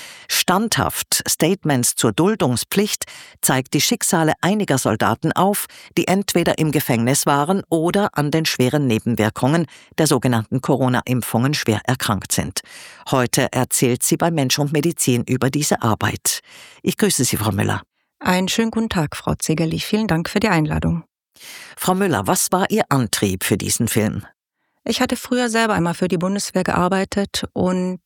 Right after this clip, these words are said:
Speaker 2: hat filmisch die Reisen der damaligen Bundesverteidigungsministerin Ursula von der Leyen und des Generalinspektors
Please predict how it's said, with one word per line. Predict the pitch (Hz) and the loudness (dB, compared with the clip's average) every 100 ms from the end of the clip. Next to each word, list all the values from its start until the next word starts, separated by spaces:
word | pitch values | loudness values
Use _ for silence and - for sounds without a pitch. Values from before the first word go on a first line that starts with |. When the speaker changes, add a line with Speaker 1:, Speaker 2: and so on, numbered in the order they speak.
| - | -6
Speaker 2:
hat | 165 175 | -4 -4
filmisch | - 180 180 175 175 175 - | -4 -2 0 -2 -4 -6 -4
die | 180 | -2
Reisen | 170 165 170 175 175 170 170 | 0 0 0 0 0 0 0
der | 165 160 165 | 0 0 0
damaligen | 160 160 165 165 165 165 170 - - _ - | 0 2 2 0 0 -2 -2 -6 -20 _ -2
Bundesverteidigungsministerin | 175 170 175 202 208 220 202 - 185 180 - 170 170 170 175 _ _ _ | 0 2 0 0 0 0 -2 -2 -2 -2 -4 -2 0 0 -4 _ _ _
Ursula | 175 165 165 | -2 0 0
von | 160 190 202 | 0 0 0
der | 202 | 2
Leyen | 180 180 180 | 2 2 0
und | 165 | -2
des | 160 | -2
Generalinspektors | - 160 160 170 180 - - - - 156 - | -2 0 0 0 0 -2 -4 -6 -6 -6 -6